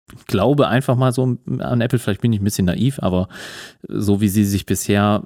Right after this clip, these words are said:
platzieren, bin ich der Meinung, dass es ihnen nicht viel bringt, wenn sie die Geräte so sonst tracken können. Deswegen, ich glaube nicht, äh, dass es missbraucht werden würde, aber vollkommen richtig. Also hätte man vielleicht transparenter irgendwann vorher schon mal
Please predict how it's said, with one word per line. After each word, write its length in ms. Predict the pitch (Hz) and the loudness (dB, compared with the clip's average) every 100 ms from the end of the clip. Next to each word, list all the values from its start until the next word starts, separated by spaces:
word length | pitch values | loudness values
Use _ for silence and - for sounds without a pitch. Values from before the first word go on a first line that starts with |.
| - | -6
platzieren, 720 | 107 98 - 101 98 95 85 - _ _ - | -4 -2 0 2 2 2 -2 -14 _ _ -14
bin 340 | 101 90 98 95 | -8 0 2 2
ich 100 | - | 2
der 140 | 95 | -2
Meinung, 260 | 85 90 90 | 2 2 0
dass 180 | 85 101 | -2 -6
es 220 | - - | -8 -6
ihnen 240 | 95 92 | -2 2
nicht 160 | 101 - | 2 2
viel 180 | 123 104 | 0 2
bringt, 360 | 101 117 123 | 4 2 4
wenn 100 | 110 | 2
sie 140 | 104 104 | 2 2
die 240 | 101 101 | 2 4
Geräte 340 | 95 101 113 | 2 2 0
so 320 | 92 98 104 101 | 0 2 2 4
sonst 380 | 95 92 - - | 2 0 -2 -6
tracken 240 | 110 110 | -4 -4
können. 300 | - 104 104 - - - - - | -2 -2 -2 -8 -20 -20 -12 -6
Deswegen, 340 | - 92 90 | 0 0 0
ich 140 | 87 - | -2 -2
glaube 240 | 82 82 | -2 -2
nicht, 240 | 85 - | -4 -4
äh, 340 | - 85 85 82 | -4 -2 -2 -2
dass 220 | 85 - | -4 -6
es 160 | - 85 | -8 -8
missbraucht 420 | - - 87 - | -8 -6 -6 -4
werden 240 | 80 85 | -4 0
würde, 260 | 101 92 - | 0 0 -2
aber 520 | 95 95 92 90 _ _ _ _ _ _ - | -2 0 0 -2 _ _ _ _ _ _ -16
vollkommen 380 | - 117 101 92 | -6 -4 -2 -2
richtig. 320 | 92 - 87 | -2 -4 -6
Also 380 | 92 107 104 - - | 0 2 2 -2 -2
hätte 240 | 131 185 | 0 4
man 160 | 160 143 | 2 2
vielleicht 280 | 147 131 - | 0 -2 0
transparenter 840 | 123 - 101 98 123 110 90 - | -2 -2 -2 0 2 2 0 0
irgendwann 480 | 90 87 87 87 - | -2 0 0 -2 -4
vorher 400 | 95 92 87 85 | -2 0 0 -2
schon 200 | 85 87 | -4 -2
mal 280 | 85 85 | -2 -2